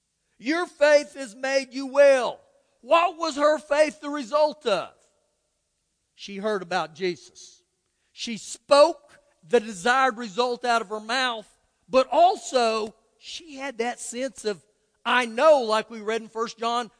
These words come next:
five fifteen. "I know, I know, I know." And, and I look at it this way, that when she saw Jesus strolling in the town, she started saying, uh, "When I touch the hem of his garment, I shall be made well.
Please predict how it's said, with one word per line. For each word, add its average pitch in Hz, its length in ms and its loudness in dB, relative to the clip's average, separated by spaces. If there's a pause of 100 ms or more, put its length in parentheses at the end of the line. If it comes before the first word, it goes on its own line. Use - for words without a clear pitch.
(120)
five 226 260 0
fifteen. 240 500 -12
"I 269 120 -6
know, 311 500 -8 (220)
I 277 160 -2
know, 294 440 0
I 277 140 0
know." 294 260 -4 (180)
And, 262 200 -4
and 277 160 -2
I 311 140 2
look 392 320 0
at 330 120 2
it 302 120 -8
this 294 220 -12
way, 233 200 -2 (260)
that 233 180 0
when 269 180 -8
she 339 240 -2
saw 320 300 0
Jesus 247 500 -10
strolling 285 480 0
in 277 100 -4
the 240 60 -16
town, 277 280 -2 (200)
she 311 220 -4
started 285 400 -2
saying, 269 280 0
uh, 247 120 -6 (300)
"When 175 100 -14
I 247 80 -6
touch - 360 -20
the 180 80 -16
hem 220 160 -14
of 160 140 -20
his 190 240 -14
garment, 180 320 -12
I 180 80 -16
shall 190 280 -10
be 170 140 -14
made 151 220 -14
well. 165 240 -10